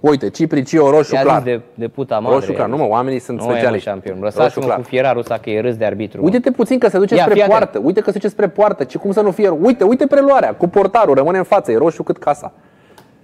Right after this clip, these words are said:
Speaker 1: N-a avut nicio idee la minge, le-a pus o mână pe gât și după aia l-a împiedicat.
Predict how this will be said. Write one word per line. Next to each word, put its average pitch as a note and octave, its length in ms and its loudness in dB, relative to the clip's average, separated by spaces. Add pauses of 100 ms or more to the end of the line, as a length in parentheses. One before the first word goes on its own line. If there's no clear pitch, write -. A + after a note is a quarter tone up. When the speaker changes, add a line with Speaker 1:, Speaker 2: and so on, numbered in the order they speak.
(180)
Speaker 1:
N-a C#3+ 200 0
avut E3 180 0
nicio E3+ 180 -2
idee D#3 340 2
la A2+ 120 0
minge, G2 260 -6
le-a G2 100 0
pus B2+ 200 -4
o C3+ 40 0
mână C3 220 -2
pe G#2+ 140 -2
gât D3 220 -2
și C3+ 100 -8
după B2+ 160 -2
aia C#3+ 80 4
l-a C3+ 80 2
împiedicat. B2+ 480 -2